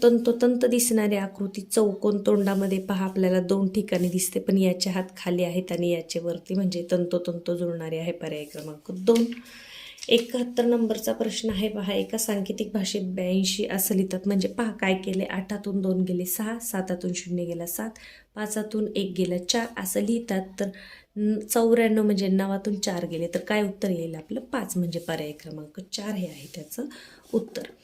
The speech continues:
बहात्तर नंबरचा प्रश्न पहा, रेहमानचे वय एकतीस आणि त्याच्या आईचे वय एकसष्ट वर्ष आहे, तर दोघांच्या वयातील फरक, फरक विचारला जातो, तेव्हा मोठ्या संख्येतून छोटी संख्या वजा करायची, तर एकसष्ट मधून एकतीस गेले, किती उरले?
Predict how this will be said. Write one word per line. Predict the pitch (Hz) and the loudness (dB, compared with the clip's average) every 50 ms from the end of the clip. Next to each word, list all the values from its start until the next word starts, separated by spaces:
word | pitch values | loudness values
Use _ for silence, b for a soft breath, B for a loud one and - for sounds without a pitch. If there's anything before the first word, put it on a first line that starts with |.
| B B B B B B B B B B B B B B _ _ _ _ _ | B B B B B B B B B B B B B B _ _ _ _ _
बहात्तर | 214 196 185 202 196 214 220 - - 233 233 | -4 -2 -2 0 -2 -2 -4 0 2 4 6
नंबरचा | 226 220 214 208 208 208 - 214 | 6 6 4 2 0 -2 -4 -6
प्रश्न | 214 - - 190 - - 208 | -6 -4 -6 -4 -4 -4 -4
पहा, | 208 - 214 196 214 | -4 -4 -4 -2 0
रेहमानचे | 214 214 208 214 214 208 202 202 202 220 | 0 2 4 4 4 2 2 2 0 2
वय | 208 208 208 | 2 2 2
एकतीस | 208 - - 208 214 - - 233 226 - | 4 2 2 0 0 -2 -4 -4 -2 0
आणि | 214 208 214 | 2 2 2
त्याच्या | 208 208 202 196 - 196 | 2 2 0 -2 -2 -2
आईचे | 190 196 185 - 196 | -2 -2 -2 -2 -2
वय | 190 190 | -2 -2
एकसष्ट | - - - 185 - - - 240 240 - - | -2 -2 -2 -2 -2 0 0 0 0 -2 -2
वर्ष | 220 214 208 208 - 214 | 0 0 -2 -2 -2 -4
आहे, | 202 202 196 - | -4 -4 -4 -4
तर | |
दोघांच्या | 196 185 196 196 190 202 196 196 185 - 202 190 | -2 0 0 0 0 0 -2 -2 0 0 0 2
वयातील | 190 185 185 185 190 202 196 202 - - | 2 2 2 0 -2 -4 -4 -4 0 2
फरक, | 247 240 240 240 240 - - - | 4 4 4 4 0 -6 -8 -4
फरक | - 233 247 254 254 254 | 0 2 2 2 4 2
विचारला | 240 233 233 - 196 180 180 180 | 2 0 0 -2 -4 -2 0 0
जातो, | 175 175 175 175 - 180 | 0 0 -2 -2 -4 -4
तेव्हा | 180 - 190 185 190 196 | -2 0 0 2 2 2
मोठ्या | 208 208 226 226 226 - 233 | 2 2 2 0 0 -2 -6
संख्येतून | - - 208 190 180 - 165 - - 170 175 175 | -4 -2 -2 -2 -2 -4 -6 -6 -6 -6 -6 -4
छोटी | - 185 170 - - | -4 -6 -6 -6 -8
संख्या | 165 - - 175 170 - - 247 | -10 -10 -10 -12 -10 -6 -4 -2
वजा | 240 247 247 233 208 220 | 0 0 0 0 0 -2
करायची, | 220 - - 196 190 190 190 - 190 - | -2 -4 -4 -4 -4 -2 -2 -4 -2 -2
तर | - | 0
एकसष्ट | - 185 185 - - - 190 - 196 | 0 0 -2 -2 -4 -6 -2 0 0
मधून | 190 185 185 190 190 - | 0 0 0 -2 -2 -4
एकतीस | 185 185 - - - 180 175 175 | -4 -6 -6 -6 -6 -6 -4 -4
गेले, | 175 165 165 165 | -4 -4 -6 -6
किती | 160 - 165 - - 156 | -8 -10 -10 -8 -8 -8
उरले? | 156 156 160 175 254 370 | -6 -4 0 2 2 2